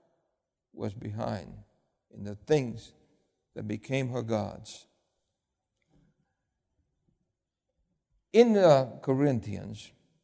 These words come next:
Paul writes the following, "Be ye not" what? "Unequally yoked together with,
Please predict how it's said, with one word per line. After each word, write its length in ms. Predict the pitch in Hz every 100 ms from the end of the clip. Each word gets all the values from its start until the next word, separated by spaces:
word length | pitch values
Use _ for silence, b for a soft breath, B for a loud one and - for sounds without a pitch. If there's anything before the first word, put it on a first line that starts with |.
| _ _ _ _ _ _
Paul 300 | 196 202 156
writes 340 | 139 143 -
the 80 | 120
following, 540 | - 131 113 101 - - _ _ 123
"Be 100 | 135
ye 180 | 196 190
not" 300 | 156 151 117
what? 460 | 127 104 95 - _ _ _ _ _ _ _ _ _ _ _ _ _
"Unequally 640 | 131 143 156 185 196 190 165
yoked 560 | 139 135 139 147 -
together 440 | 151 135 127 131 139
with, 440 | 127 139 160 -